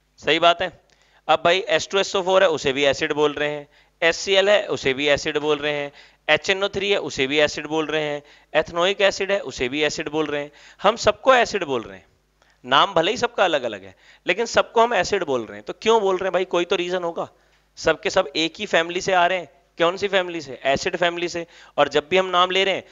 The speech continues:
तो तुरंत पता चल रहा है कि हाँ भाई ये बंदा एसिड है। अच्छा, अब एसिड होने के लिए क्या चीज जरूरी होनी चाहिए? सबसे पहली बात, अगर मैं कहता हूं कि भाई ये बंदा एसिड है, या ये जो प्रोडक्ट है एसिड है, या ये जो सामान है वो एसिड है, मैं ऐसे बोल रहा हूं,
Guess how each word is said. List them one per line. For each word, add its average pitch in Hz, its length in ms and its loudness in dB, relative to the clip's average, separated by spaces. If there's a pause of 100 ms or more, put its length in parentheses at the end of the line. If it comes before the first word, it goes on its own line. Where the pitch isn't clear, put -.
(160)
तो 160 60 -4
तुरंत 139 300 0
पता 160 180 2
चल 165 180 0
रहा 165 200 2
है 160 120 0
कि 165 120 -8
हाँ 139 200 2
भाई 180 160 0
ये 139 260 -2
बंदा 135 280 0
एसिड 135 340 -2
है। 131 160 -16 (520)
अच्छा, 117 340 -4 (400)
अब 196 280 2
एसिड 170 340 2
होने 202 300 0
के 214 160 -6
लिए 165 420 -2 (560)
क्या 214 180 6
चीज 226 280 -4
जरूरी 160 320 0
होनी 139 220 -8
चाहिए? 101 260 -8
सबसे 143 280 -2
पहली 107 280 -6
बात, 95 220 -14 (480)
अगर 151 240 4
मैं 175 140 0
कहता 147 300 -2
हूं 143 320 -4
कि 175 180 -6
भाई 139 160 0
ये 156 240 -2
बंदा 143 340 0
एसिड 139 320 0
है, 104 180 -12 (460)
या 143 80 0
ये 160 380 0
जो 170 120 -4
प्रोडक्ट 147 400 0
है 165 180 4
एसिड 123 240 -4
है, 104 200 -8 (300)
या 143 120 2
ये 156 300 0
जो 180 140 -2
सामान 160 400 0
है 170 80 -4
वो 185 160 2
एसिड 139 360 0
है, 104 160 -8
मैं 143 160 0
ऐसे 165 140 -4
बोल 117 200 -4
रहा 104 120 -10
हूं, 104 60 -16